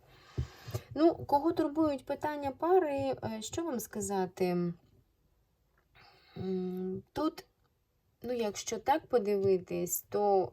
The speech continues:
жінка, вона більш серйозніша, ніж чоловік.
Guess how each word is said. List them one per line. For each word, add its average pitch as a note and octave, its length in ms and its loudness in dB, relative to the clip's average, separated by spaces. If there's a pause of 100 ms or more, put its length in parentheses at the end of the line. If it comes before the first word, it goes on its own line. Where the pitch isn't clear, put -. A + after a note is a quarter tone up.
жінка, A3+ 580 -2
вона G#3 440 -2
більш G3 540 -2
серйозніша, F3+ 1000 0 (1500)
ніж F#3 240 0
чоловік. F3 720 -4